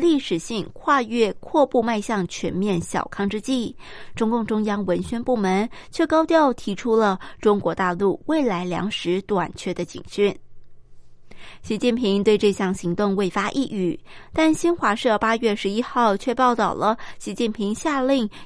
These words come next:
要坚决制止餐饮浪费行为，要对粮食安全有危机意识。中共中央释出中国大陆未来可能经历粮食危机，不仅可以转移因为香港、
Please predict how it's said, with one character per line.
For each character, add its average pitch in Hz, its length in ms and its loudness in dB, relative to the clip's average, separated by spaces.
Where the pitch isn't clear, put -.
要 285 140 6
坚 302 220 2
决 233 240 4
制 294 220 2
止 - 300 0
餐 214 340 -2
饮 208 160 2
浪 247 240 0
费 208 160 0
行 185 240 -2
为， 208 360 2
要 254 140 6
对 226 200 4
粮 190 240 0
食 - 180 -4
安 220 160 -2
全 202 320 -2
有 180 120 0
危 - 200 -2
机 - 180 -8
意 233 200 -2
识。 202 300 2
中 202 120 2
共 202 200 0
中 190 200 0
央 190 220 0
释 196 200 -4
出 196 280 0
中 202 200 -2
国 - 140 -2
大 185 180 2
陆 196 260 2
未 277 120 6
来 233 220 2
可 214 240 -2
能 180 260 0
经 220 200 -4
历 220 120 0
粮 180 240 -4
食 240 160 -4
危 196 200 0
机， 247 340 -2
不 349 140 6
仅 233 320 2
可 - 140 2
以 311 160 4
转 262 240 2
移 202 360 -4
因 226 160 -2
为 214 100 0
香 254 320 -2
港、 220 320 2